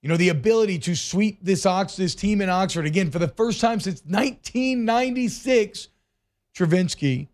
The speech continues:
comes up with the big moment. Doesn't let any of the frustration, doesn't let any of the personal setbacks. He does it for the team. And, and you see that buy-in again, again, again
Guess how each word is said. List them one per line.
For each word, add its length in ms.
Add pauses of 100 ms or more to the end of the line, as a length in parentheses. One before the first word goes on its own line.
(360)
comes 240
up 260 (500)
with 200
the 60
big 180
moment. 340 (120)
Doesn't 300
let 180
any 140
of 60
the 80
frustration, 720 (460)
doesn't 260
let 160
any 140
of 60
the 60
personal 440
setbacks. 560
He 140
does 280
it 160 (180)
for 440 (680)
the 120
team. 500
And, 180
and 180
you 100
see 220
that 220
buy-in 400
again, 320
again, 280
again 360